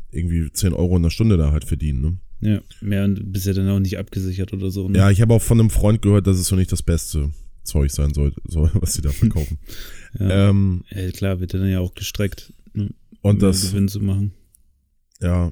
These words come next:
Speaker 1: und das Krasse ist irgendwie, äh, also in dieser Reportage haben sie auch einen Typen besucht, der hat so einen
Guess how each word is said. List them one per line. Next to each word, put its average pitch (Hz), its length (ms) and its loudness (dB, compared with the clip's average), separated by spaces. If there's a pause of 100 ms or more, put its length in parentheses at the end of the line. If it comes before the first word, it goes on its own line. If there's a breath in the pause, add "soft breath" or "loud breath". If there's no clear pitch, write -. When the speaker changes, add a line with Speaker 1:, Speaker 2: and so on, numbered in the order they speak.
(100)
Speaker 1:
und 104 140 2
das 113 140 2
Krasse - 360 0
ist 110 160 -2
irgendwie, 113 420 0
äh, 98 580 0
also 98 260 0
in 95 60 2
dieser 95 160 2
Reportage 98 400 2
haben 104 160 4
sie 101 80 4
auch 92 100 2
einen 98 140 0
Typen 104 240 -2
besucht, 107 340 0
der 95 80 4
hat 95 120 0
so 98 100 -2
einen 87 240 -2